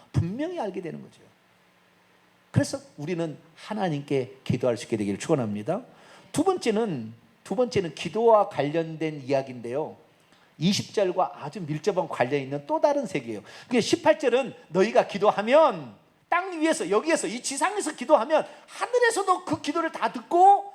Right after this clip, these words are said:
나중에 너에게 그대로 되게 해주겠다라는 약속인데, 어떻게 그런 일이 있느냐? 항상 예수님은 지금 우리 가운데 오셔가지고 기도를 듣고 있다, 이 말이다. 그분이 하나님이니까. 아시겠죠? 그분이 하나님이니까, 무소부재하신 하나님께, 예수님이니까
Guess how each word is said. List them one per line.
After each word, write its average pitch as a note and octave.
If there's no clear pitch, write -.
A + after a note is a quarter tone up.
나중에 G3
너에게 G3+
그대로 A#3+
되게 F3
해주겠다라는 C4
약속인데, D3
어떻게 E4+
그런 D#4
일이 C4+
있느냐? A#3
항상 F#4+
예수님은 C#4+
지금 G#3
우리 A3+
가운데 F#3+
오셔가지고 D3+
기도를 D#3
듣고 D#3+
있다, B2+
이 G2
말이다. -
그분이 D#3
하나님이니까. C3
아시겠죠? A#2+
그분이 G#3
하나님이니까, D#3+
무소부재하신 F#3+
하나님께, F3
예수님이니까 B2